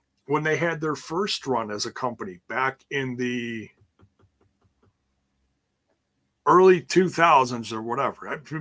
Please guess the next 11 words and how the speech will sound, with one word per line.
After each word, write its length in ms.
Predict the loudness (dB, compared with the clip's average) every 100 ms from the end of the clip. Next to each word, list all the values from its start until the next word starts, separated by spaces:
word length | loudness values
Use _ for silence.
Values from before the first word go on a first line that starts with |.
| -4
people 320 | -4 2 4
don't 240 | 4 2
realize 480 | 0 -2 -2 -4 -6
that 180 | -6 -6 _
T 220 | -4 -2
N 140 | -2 -2
A, 380 | -2 -2 -6 -8 _ _ _ _ _
Ring 220 | -2 -2
of 140 | 0 2
Honor, 340 | 2 2 -2
and 120 | -4